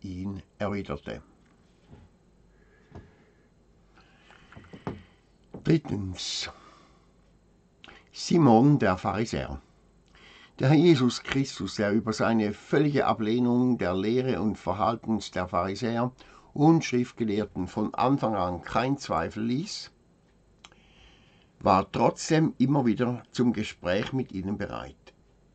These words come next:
Wiederholt baten sie ihn zum Tisch, und er kam ihrer Einladung nach, wobei er zeigte, dass er in jeder Lage derselbe war, treu seiner Sendung,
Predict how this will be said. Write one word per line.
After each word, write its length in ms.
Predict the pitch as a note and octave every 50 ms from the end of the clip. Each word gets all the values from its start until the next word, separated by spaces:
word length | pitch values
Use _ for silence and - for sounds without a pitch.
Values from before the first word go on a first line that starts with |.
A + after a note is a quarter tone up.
| _ -
Wiederholt 720 | C3+ D3+ D3 - B2+ G#2+ A2 B2 C3+ D3+ F3 E3+ - - - _
baten 480 | - F#2+ F2 G#2 B2+ - - B2+ C3+ C3+
sie 180 | - - C#3
ihn 300 | - - C3 C3 C3 C3
zum 240 | - - B2 B2+ B2+
Tisch, 400 | - C#3 D3+ - - - - - _ _ _ - - _ _ _ _ _ _ _ _ _ _ -
und 360 | B2+ C3+ C#3 D3 D3 - -
er 180 | - - G#2 G2+
kam 440 | - - - G#2 F#2+ G#2 A2+ B2 -
ihrer 280 | - A#2 A2 F2+ F2 C2+
Einladung 800 | D2+ F#2+ G2+ G#2 G#2+ F2+ E2+ D#2+ D#2+ E2 - F#2 F#2+ F2+ E2
nach, 460 | D#2 D2+ D#2 E2+ B2 E2+ - - - - - - - - _ _ _ _ - - - - - - - - _ _ - - - - - - - -
wobei 460 | - - B2 A#2 A2 - F#2 F2+ A2+
er 200 | A#2 G#2+ G#2 -
zeigte, 580 | - - - D3+ D3+ C#3 - - - - - G#2
dass 320 | G2+ F#2 E2+ F#2 - -
er 140 | G2 F2 -
in 240 | - G#2 G2 F#2+ F#2+
jeder 340 | - B2 A#2+ C3+ D3 - B2+
Lage 420 | A#2+ A2+ G2+ F#2 G2+ G#2 - G#2
derselbe 600 | G2 - G2+ G2+ B2+ - - B2+ B2 C3 A2+ A2+ G#2+
war, 260 | G2 G2 G2 G2+ - - _ _ _
treu 320 | - F#2 F#2 G2+ A#2+ C#3 D#3+ - _ _ _ _ -
seiner 320 | - G2 F#2 F2+ F#2+ F#2
Sendung, 420 | - - A2 C3 A#2+ B2 A2+ B2